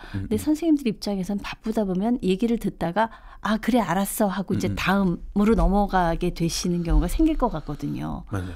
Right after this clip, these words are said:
Speaker 2: 근데 그걸 끝까지 들어줘야 된다.
Speaker 1: 맞아요, 맞아요.
Speaker 2: 너무나 중요한 얘기네요.
Speaker 1: 맞아요.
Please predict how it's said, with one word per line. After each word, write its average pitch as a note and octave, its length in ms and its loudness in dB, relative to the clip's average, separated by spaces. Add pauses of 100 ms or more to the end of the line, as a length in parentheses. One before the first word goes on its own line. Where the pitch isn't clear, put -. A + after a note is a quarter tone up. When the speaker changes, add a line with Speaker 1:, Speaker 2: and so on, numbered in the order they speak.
(320)
Speaker 2:
근데 G#3 220 4
그걸 G3+ 300 0
끝까지 D#4 460 0
들어줘야 F#3 460 0
된다. - 500 -8 (220)
Speaker 1:
맞아요, F#2 260 -8
맞아요. F2+ 140 -10 (640)
Speaker 2:
너무나 A#3+ 380 6
중요한 G3 460 -2
얘기네요. F3 640 -8 (420)
Speaker 1:
맞아요. F#2 280 -10